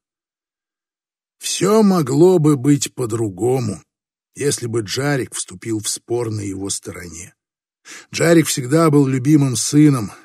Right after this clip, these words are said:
но, как и отец, не интересовался завоеванием. Он стремился только к лёгкой поживе.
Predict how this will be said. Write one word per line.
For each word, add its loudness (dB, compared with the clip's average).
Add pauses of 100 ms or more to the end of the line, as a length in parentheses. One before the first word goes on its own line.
(540)
но, -18
как -6
и -4
отец, 0
не -8
интересовался -4
завоеванием. -10 (600)
Он -2
стремился 4
только -2
к -14
лёгкой -6
поживе. -12